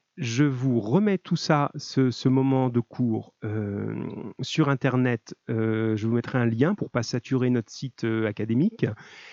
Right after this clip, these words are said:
Et je vous fais un compte-rendu écrit, je vous envoie une leçon avec ça pour tout ce qu'on s'est raconté, puis je vous envoie la suite, un nouveau texte, une nouvelle histoire, et puis d'autres activités, on fera notamment de la grammaire,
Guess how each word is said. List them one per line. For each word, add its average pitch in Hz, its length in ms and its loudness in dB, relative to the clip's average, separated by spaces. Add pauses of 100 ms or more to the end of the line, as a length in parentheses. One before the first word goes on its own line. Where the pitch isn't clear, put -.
(300)
Et 175 300 2
je 113 200 2
vous 135 160 -2
fais - 140 0
un 135 100 2
compte-rendu 120 500 2
écrit, 185 380 0
je - 60 -6
vous 117 140 0
envoie 113 220 2
une 117 120 2
leçon 110 340 0
avec 101 200 -4
ça 202 220 -4
pour - 180 -4
tout - 160 -4
ce - 80 -4
qu'on - 120 -4
s'est 127 160 -2
raconté, 107 440 0
puis 151 140 2
je 113 80 -2
vous 139 140 2
envoie 123 200 2
la 107 120 0
suite, - 440 -4
un 127 80 2
nouveau 120 280 4
texte, - 340 -4
une 113 100 4
nouvelle 123 280 2
histoire, 131 520 -2
et 110 60 -4
puis - 200 -10
d'autres 110 360 -2
activités, 101 540 -6
on 175 80 0
fera - 180 -8
notamment 107 400 -2
de 101 100 -4
la 92 80 -6
grammaire, 113 500 -4